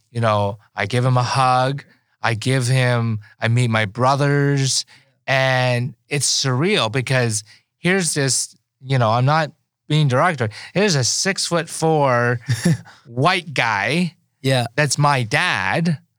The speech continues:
Speaker 1: that taught me how to play tennis, taught me how to play golf, who would joke around with me, all this, like, who raised me. That's my dad.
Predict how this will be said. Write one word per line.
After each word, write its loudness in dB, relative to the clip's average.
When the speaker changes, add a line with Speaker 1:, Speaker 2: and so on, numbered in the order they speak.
Speaker 1:
that 2
taught 2
me 2
how 2
to -2
play -2
tennis, -2
taught 0
me 2
how 2
to 0
play -2
golf, 0
who 2
would -2
joke -2
around 2
with -2
me, 0
all 2
this, -2
like, 0
who 0
raised 0
me. -2
That's 0
my 0
dad. -4